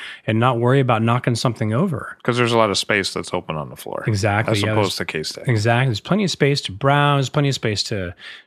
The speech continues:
Speaker 1: to look and talk and take your time. There's no rush. You know, a lot of times you go into stores,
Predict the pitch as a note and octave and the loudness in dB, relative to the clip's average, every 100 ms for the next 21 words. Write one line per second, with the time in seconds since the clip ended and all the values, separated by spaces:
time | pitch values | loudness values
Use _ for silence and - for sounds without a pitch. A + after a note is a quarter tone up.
0 | - G2+ G#2 C#3 C#3 C3+ G2+ G2+ D#3 D3+ | -6 -4 2 4 4 2 -4 -2 2 2
1 | C#3 G#2+ G#2 B2+ A2 G#2 - G#2 F#2+ G#2+ | 2 -2 -2 -4 -4 -6 -6 -6 -6 -4
2 | B2 C#3+ A2 A2+ - - - A2+ A2+ B2+ | 0 0 0 0 -2 -6 -4 -2 2 2
3 | C3 C#3 A#2 A#2+ A2+ - B2 A#2+ A#2+ G#2+ | 4 2 2 2 0 2 4 4 4 0